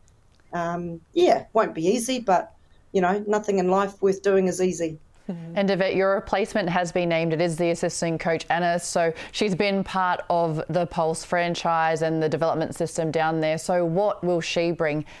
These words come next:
Speaker 2: as a coach to this side?
Speaker 1: Yeah, look, really excited. There was a huge process and impressed with, they had lots of elements to get through to that stage. They did media interviews. They, yeah, look, it was a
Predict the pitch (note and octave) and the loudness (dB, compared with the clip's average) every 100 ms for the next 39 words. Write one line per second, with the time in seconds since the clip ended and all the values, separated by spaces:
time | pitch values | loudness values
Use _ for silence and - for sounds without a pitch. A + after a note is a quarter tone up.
0 | - E3 D#3 D#3 E3 D3 - D#3 D3 C#3+ | -4 -2 0 -2 -2 -4 -4 -6 -6 -6
1 | C#3 A#2+ - - - - - - - - | -6 -6 -6 -12 -20 -20 -20 -20 -20 -20
2 | - - - - F#3 F#3+ G3 G3 - G#3 | -20 -20 -20 -12 2 4 6 4 2 4
3 | A#3 A3+ G3 - F#3 F#3 F#3+ G3+ G#3 F#3+ | 4 4 4 0 2 2 2 2 4 4
4 | F#3 F3+ - G#3+ G3+ - - F#3 F#3+ - | 2 0 2 0 0 -4 0 0 2 2
5 | F#3 F#3 F#3+ E3+ F3 - F#3 - G#3 G3 | 2 0 -2 -2 -2 -2 -2 0 0 0
6 | - F#3 F3 E3+ - - - - - G3 | -2 0 0 -2 -12 -20 -20 -20 0 2
7 | F#3+ F#3 F3+ F#3 F#3+ F#3+ - - D#3+ - | 4 0 2 4 6 4 2 -4 -2 0
8 | F3+ F#3 F#3 F#3 - - F#3+ - - F#3+ | 2 4 2 0 -4 -2 -2 -2 -2 0
9 | F3+ F3+ G#3 E3+ - - F#3+ F3+ F3+ F3+ | 2 2 2 2 0 -2 2 2 2 -2
10 | - F#3 F#3+ F#3+ F3+ F#3 F#3 F3+ F#3 F#3 | -2 0 0 0 0 2 2 2 2 0
11 | - D#3+ F#3 F3+ F3+ - E3+ F3+ - F#3 | -4 0 4 4 2 2 2 2 0 2
12 | F3+ F3 E3 F#3 E3+ - F3 F3 E3 | 4 4 2 0 -2 -2 0 2 2